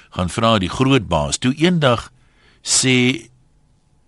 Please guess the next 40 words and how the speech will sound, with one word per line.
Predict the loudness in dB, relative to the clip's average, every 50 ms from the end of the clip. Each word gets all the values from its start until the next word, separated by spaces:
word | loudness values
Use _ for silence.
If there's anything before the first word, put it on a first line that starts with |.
| _ _ _
"Hoekom | -4 -4 -4 -2 -2 -2 -2 -2
gaan | -2 -2 -2 -2 -2 -2 -2
vra | -4 -2 -2 0 0
jy | 0 0 0 0
nie | 0 0
die | 0 0
groot | 0 0 2 2 2 0 0
baas | -2 -4 -4 -4 -6 -8
nie? | -8 -6
Jy | -6 -6 -4
doen | -4 -2 -2
dit | -4 -4 -4
mos | -6 -6 -4 -4
altyd." | -4 -4 -4 -4 -6 -8 -8 _ _ _ -20 -20 -20 _ _ -20 -20 _ _
Ek | -4 -2
het | -2 -2
my | -2 -2 -2 -2
vererg | -2 -4 -4 -4 -6 -6 -6 -6
teruggestap | -6 -4 -4 -2 -2 -4 -4 -4 -4 -4 -2
na | -2
my | -2 -2 -2
kantoor | -2 -4 -6 -6 -4 -2 -2 -2 -2
toe | -2 -2 -2
en | -2 -2
besef | -4 -4 -4 -4 -4 -4
ek | -6 -6
is | -4 -4 -4
op | -4 -2
pad | -4 -2 -2
om | -2 -4
my | -2 -2
revolver | -2 -4 -2 -2 -2 -2 0 -2 -2
te | -2 -4 -4
gaan | -4 -4
haal | -2 -2 -2 0 0
om | 0
hom | -2 -2 0
dood | 2 2 2 2
te | 0 -2
skiet. | -4 -2 -4 -6 -6